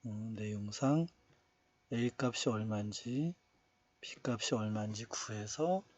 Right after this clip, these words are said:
어, 그래서 더하면 되겠네 라고 생각할 수 있지.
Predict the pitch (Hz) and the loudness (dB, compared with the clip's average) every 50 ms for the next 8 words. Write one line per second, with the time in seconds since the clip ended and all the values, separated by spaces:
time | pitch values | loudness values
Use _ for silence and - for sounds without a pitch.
0 | _ _ _ _ _ _ - 110 101 - - _ _ _ - - 123 113 107 - | _ _ _ _ _ _ -14 -14 -14 -14 -18 _ _ _ -16 -12 -10 -10 -8 -8
1 | 110 104 98 - _ _ _ _ _ _ _ _ _ - - - 113 117 117 110 | -10 -10 -12 -16 _ _ _ _ _ _ _ _ _ -12 -6 -2 0 0 0 0
2 | 107 123 151 151 139 110 98 101 92 95 98 101 98 - - _ _ _ _ _ | 0 -2 0 0 0 -2 -2 -4 -6 -6 -6 -6 -8 -8 -12 _ _ _ _ _
3 | _ _ _ _ _ _ _ - 110 110 110 104 131 - - 120 117 110 - - | _ _ _ _ _ _ _ -2 0 0 0 0 -2 -4 -2 -4 -2 -2 -2 -4
4 | 113 104 - - - 104 104 - _ - - - | -4 -2 -2 -4 -4 -4 -8 -8 _ -14 -16 -16